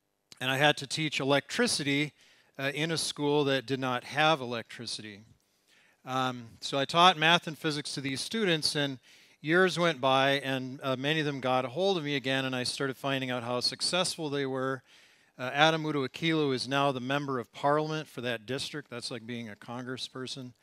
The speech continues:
uh, in the U S. Um, and Joseph Onsong, I found out by total coincidence, was getting a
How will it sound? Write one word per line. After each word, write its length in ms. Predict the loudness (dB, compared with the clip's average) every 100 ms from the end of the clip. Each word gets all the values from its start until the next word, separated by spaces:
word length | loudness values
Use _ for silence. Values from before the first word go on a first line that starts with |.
| _ -20 -20 _ _ _ _
uh, 140 | -10 -8
in 160 | -8
the 80 | -8
U 220 | -6 -4
S. 380 | -2 0 -2 -4 -8
Um, 420 | -8 -6 -8 -14 -20 -20 _ _ _ _ _ -12
and 160 | -8 -6
Joseph 420 | 2 4 4 2
Onsong, 600 | 2 2 2 2 2 2
I 120 | 2 -2
found 400 | 2 2 4 2
out 200 | 0 2
by 200 | 0 -2
total 340 | -2 0 -2
coincidence, 640 | -2 -2 0 -2 -4 -4 -6
was 180 | -6
getting 280 | -2 -2 0
a 160 | -4